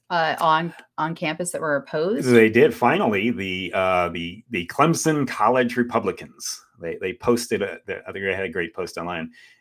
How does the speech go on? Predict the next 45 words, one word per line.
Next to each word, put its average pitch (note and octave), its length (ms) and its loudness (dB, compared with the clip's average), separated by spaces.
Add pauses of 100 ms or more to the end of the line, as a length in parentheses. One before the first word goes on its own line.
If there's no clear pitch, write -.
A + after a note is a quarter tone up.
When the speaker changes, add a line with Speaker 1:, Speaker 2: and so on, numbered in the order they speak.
Speaker 2:
"If - 160 -12
you C#3 100 -4
weren't G3 180 0
already A2+ 280 4
aware, E2 260 -2
Clemson G2 360 -6
University F2+ 520 -6
has F#2 320 -6 (340)
a A2+ 160 -4
tampon G#2 580 0
pad F2 300 -8
dispenser E2 580 -10
in G#2+ 180 -8
the A2+ 60 0
men's E3+ 420 -2
room E2+ 240 -6
Speaker 1:
<laughs> F2 60 -10
I F#2 60 -4
Speaker 2:
located F#2+ 400 -6
Speaker 1:
can't - 20 0
Speaker 2:
in - 120 0
Cooper A#2+ 260 -2
Speaker 1:
even. - 60 0
Speaker 2:
Library. G2 560 -2 (720)
We G2 160 -6
truly C3 420 -2
live G2 580 0
in F2 120 -12
a E2+ 40 -10
clown F2+ 480 -8
world." - 400 -16 (500)
Speaker 1:
A, A3+ 260 2
a A3 40 -2
clown G#3+ 360 4
world? A#3 260 4
Is A#3 80 0
that A3+ 160 0
Speaker 2:
Yeah. D#4 80 -4
Speaker 1:
what E4+ 100 -8
they - 0 -
said? F#4+ 200 0
<laughs> A#4+ 880 8
Speaker 2:
So, - 80 -2
and, - 140 0
and, G2 440 -6